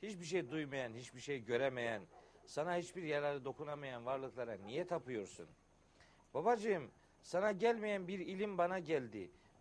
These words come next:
Beni takip et, seni dosdoğru yola ileteyim. Babacığım, şeytana tapma. Şeytan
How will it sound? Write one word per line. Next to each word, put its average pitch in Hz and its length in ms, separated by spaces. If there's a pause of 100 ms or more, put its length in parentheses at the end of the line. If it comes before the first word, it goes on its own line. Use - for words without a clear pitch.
Beni 190 220
takip 196 460
et, 160 180
seni 175 400 (280)
dosdoğru 175 500
yola 160 260
ileteyim. 117 520 (800)
Babacığım, 156 600 (160)
şeytana 147 600 (280)
tapma. 120 520 (300)
Şeytan 151 440